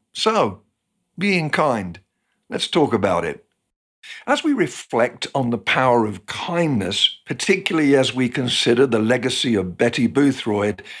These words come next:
let's know that a little kindness can change a life. When Ken showed up at our church, he caused quite a stir.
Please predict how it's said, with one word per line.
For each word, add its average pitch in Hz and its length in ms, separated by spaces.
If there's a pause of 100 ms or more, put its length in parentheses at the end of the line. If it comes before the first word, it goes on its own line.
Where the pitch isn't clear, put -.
(240)
let's 269 300
know 123 400
that 120 320
a 139 60
little 147 380
kindness 120 760 (160)
can 131 180
change 139 440
a 127 60
life. 127 540 (680)
When 175 280
Ken 120 400
showed 127 340
up 117 180
at 117 120
our 107 160
church, 98 540
he 165 120
caused 139 540
quite 131 340
a 131 80
stir. 104 580